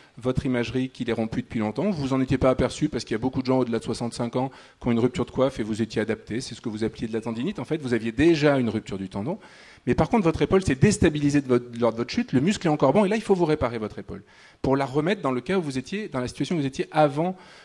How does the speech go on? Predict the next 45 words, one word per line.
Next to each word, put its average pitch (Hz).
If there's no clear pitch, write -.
euh, 117
votre 127
chute. » -
Et 113
on 117
fait 220
de 151
plus 180
en 156
plus 226
des 160
réparations 131
partielles. 107
Et 110
c'est 127
pareil, 151
ça, -
on 117
l'a 104
publié. 160
On 117
l'a 113
publié 135
dans 127
une 123
revue 123
internationale, 127
il 147
y -
a -
plus 139
de -
soixante-treize 156
cas, 190
et 165
on 147
a 156
montré 160
que 120
non 165
seulement 170
on 135
améliorait 120
les 107
patients, 156